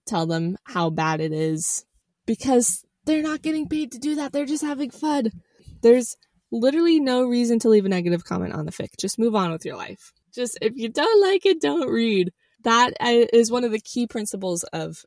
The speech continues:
fic and fic edit, etiquette that a lot of people have forgotten about. They're like, "No, I need to tell everyone my thoughts about this fic."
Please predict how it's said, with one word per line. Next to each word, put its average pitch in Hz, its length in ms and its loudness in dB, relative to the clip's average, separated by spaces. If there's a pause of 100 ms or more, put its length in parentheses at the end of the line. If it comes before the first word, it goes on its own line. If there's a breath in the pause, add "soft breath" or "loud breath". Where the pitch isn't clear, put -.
fic - 260 -6 (120)
and 165 160 -6
fic - 280 -10
edit, - 300 -10 (160)
etiquette - 440 -4 (260)
that 156 200 0
a 165 60 0
lot 160 260 -2
of - 80 -14
people 165 260 -10
have 165 160 -12
forgotten - 400 -14
about. - 300 -10
They're 170 160 -4
like, - 200 -10
"No, 160 280 -6
I 156 80 -4
need 175 140 -6
to 156 100 -8
tell 156 340 -8
everyone 156 480 -2
my 170 160 -8
thoughts - 340 -10
about 165 260 -10
this - 220 -10
fic." - 180 -12